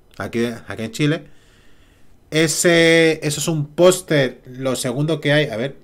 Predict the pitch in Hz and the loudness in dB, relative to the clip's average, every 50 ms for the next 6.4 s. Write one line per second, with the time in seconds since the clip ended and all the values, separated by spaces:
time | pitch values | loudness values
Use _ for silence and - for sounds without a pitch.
0 | _ - 113 101 120 131 156 160 - _ _ - 135 131 - 151 151 151 139 139 | _ -18 -10 -6 -4 -4 -4 -4 -6 _ _ -10 -8 -6 -4 -4 -2 -2 0 0
1 | 175 170 156 131 98 92 - - - _ _ _ _ - - - - 135 135 - | 0 -2 -2 -4 -8 -10 -12 -18 -20 _ _ _ _ -20 -18 -8 -6 -6 -2 -2
2 | 160 151 147 - 175 175 175 175 196 185 175 156 139 135 135 143 143 143 143 143 | -2 -4 0 2 0 0 2 0 -2 -2 0 0 0 0 0 0 2 2 2 2
3 | 139 135 131 139 - - - - _ _ - 120 135 139 139 143 147 147 147 143 | 2 0 -2 -4 -12 -20 -20 -20 _ _ -8 -4 -2 0 2 2 2 2 2 2
4 | 139 139 135 135 131 127 131 139 - _ _ _ - - - - _ _ - _ | 0 2 2 0 -2 -2 -6 -10 -16 _ _ _ -20 -20 -20 -20 _ _ -20 _
5 | - 127 120 113 - _ _ - - - _ _ _ _ - - - 120 131 139 | -12 -12 -12 -12 -12 _ _ -20 -20 -20 _ _ _ _ -20 -20 -8 -6 -6 -4
6 | - - 165 175 196 220 - | -2 0 0 0 0 -2 -6